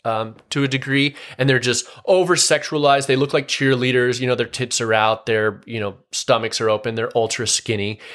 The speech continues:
and here they are just describing Megaton and why you should be interested in it. "Whether you're watching, playing, talking about, or, in properly licensed venues,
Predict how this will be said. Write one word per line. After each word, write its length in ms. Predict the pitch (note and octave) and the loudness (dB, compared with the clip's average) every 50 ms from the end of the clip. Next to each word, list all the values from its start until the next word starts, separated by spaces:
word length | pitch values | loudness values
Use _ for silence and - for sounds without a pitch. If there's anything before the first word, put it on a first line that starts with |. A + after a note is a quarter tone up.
| - - - | -18 -12 -8
and 80 | B2 A#2+ | -6 -2
here 180 | A2+ C3+ C3+ | 2 2 4
they 160 | B2+ B2+ B2 A#2 | 4 4 4 4
are 200 | A2+ A2+ A2+ A2 | 4 4 2 0
just 200 | A#2 G#2+ - - | -2 -4 -4 -2
describing 760 | G#2+ - - - - A#2 G#2 G2+ G#2 F#2+ A2 G#2+ G#2 G2+ - - - - - - | -2 -2 -2 0 2 2 4 4 2 2 0 0 -2 -2 -6 -14 -20 -20 -18 -8
Megaton 520 | - A2+ A2+ G#2+ G#2+ A2+ G#2+ - A#2 G#2 G#2 | -2 0 0 0 2 0 -2 -2 -2 -2 -2
and 140 | G#2 G#2 G2 | -2 -2 0
why 180 | G2+ G2 G2 | 2 2 2
you 160 | G2 G2 G2+ | 0 -2 -6
should 240 | G2 - - A2 G2 | -8 -8 -8 -10 -10
be 100 | G2+ G2 | -12 -14
interested 560 | - - G2+ F#2 - - G2 - - F#2+ F2 | -12 -10 -10 -8 -8 -8 -8 -8 -8 -8 -8
in 160 | F#2+ F#2 F2+ F#2 | -8 -8 -6 -6
it. 220 | F#2 F#2 - - _ - _ _ _ - - - _ _ _ _ - | -6 -6 -8 -10 _ -20 _ _ _ -20 -20 -20 _ _ _ _ -4
"Whether 240 | A3+ A3+ G3+ G#3+ G#3 | -2 -2 -2 -2 -6
you're 100 | A3 A3 | -8 -8
watching, 520 | G#3+ - - E4+ C#4+ - - F3 C3+ C3+ | -6 -2 -2 -2 -2 -2 -4 -6 -6 -6
playing, 480 | - - - C#4 D4 C4+ E3+ A#2+ - - | -6 -2 -2 0 0 0 -2 -4 -6 -8
talking 340 | - C4+ D4+ D#4 - B3 G3+ | -6 -4 -4 -4 -4 -4 -4
about, 420 | D#3 B2 B2+ A#2 A#2+ C3+ - - _ | -2 0 0 0 0 0 -4 -8 _
or, 420 | - F#3 F3+ A2+ F#2+ F#2+ - _ _ _ - | -2 0 2 2 0 0 -4 _ _ _ -10
in 80 | A2+ G#2 | -10 -6
properly 360 | - - A#2+ A#2 - G#2+ G#2 | -2 -2 -2 -2 -2 -4 -2
licensed 380 | G2+ G2+ G2 G2+ - F#2+ F#2 G2+ | 0 0 -2 -2 -4 -10 -6 -4
venues, 380 | C3 C3+ A2+ G2 F#2 - - | -4 -4 -4 -6 -10 -12 -14